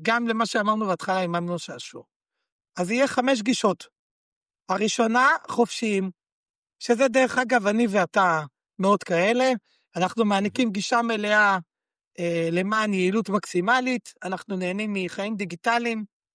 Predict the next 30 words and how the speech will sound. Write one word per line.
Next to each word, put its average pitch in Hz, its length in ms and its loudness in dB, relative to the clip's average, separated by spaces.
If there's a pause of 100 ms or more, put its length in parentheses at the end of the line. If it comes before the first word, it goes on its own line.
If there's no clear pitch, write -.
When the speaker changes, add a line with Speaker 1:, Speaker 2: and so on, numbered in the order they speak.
(240)
Speaker 1:
כן, 220 200 -4 (160)
ולוקחים 214 400 0
את 262 60 -2
הסיכון, 214 520 -2
אנחנו 214 140 -8
לוקחים 269 220 -4
את 247 60 -8
הסיכון, 269 460 -2 (380)
אנחנו 226 120 -6
יודעים, 247 260 0
טכנולוגיה 233 500 -2
חדשה, 220 480 -2 (120)
אף 226 120 -8
אחד 233 160 -6
עוד 202 100 -6
לא 220 80 -2
יודע 202 300 -2
מה 196 160 0
הסיכונים 196 540 -6
עד 165 100 -10
הסוף, 254 320 -6 (440)
אבל 226 220 0
אנחנו, 277 200 2
מה 269 80 2
שנקרא, 277 580 0 (420)
יאללה, 208 340 2 (380)
אין 262 120 2
לנו 240 180 2
מה 226 160 2
להסתיר 254 500 2